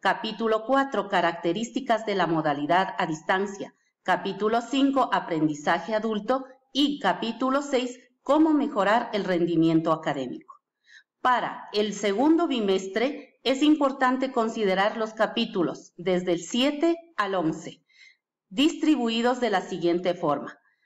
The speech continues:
Factores que influyen en el rendimiento académico, capítulo siete.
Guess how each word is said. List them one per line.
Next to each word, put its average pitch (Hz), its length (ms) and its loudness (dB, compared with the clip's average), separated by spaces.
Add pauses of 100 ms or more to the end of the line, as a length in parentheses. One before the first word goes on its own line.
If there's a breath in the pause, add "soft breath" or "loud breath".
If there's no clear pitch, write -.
(300)
Factores 311 840 0
que 247 100 -2
influyen 254 580 4
en 220 140 2
el 190 120 2
rendimiento 185 720 0
académico, 254 760 2
capítulo 180 580 0
siete. 254 580 -4